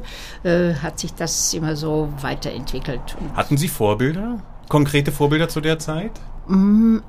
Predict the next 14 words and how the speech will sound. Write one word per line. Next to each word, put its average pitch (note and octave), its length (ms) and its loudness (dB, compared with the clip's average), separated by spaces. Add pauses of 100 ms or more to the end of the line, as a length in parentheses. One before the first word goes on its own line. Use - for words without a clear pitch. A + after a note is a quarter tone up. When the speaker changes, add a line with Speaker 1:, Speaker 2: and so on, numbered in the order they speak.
(120)
Speaker 1:
eigentlich, G3+ 1040 0 (100)
äh, D#3 260 0
ich D3+ 220 -2
kam D#3+ 280 2
gerne D#3 280 0
natürlich D3+ 540 0
ins D3 200 -2
Theater. C#3+ 440 -4
Dort A#2 300 -8
gab C3+ 200 -4
es C#3 200 -4
zwei C#3 240 -4
Damen, C#3 600 0
die, C#3+ 200 -2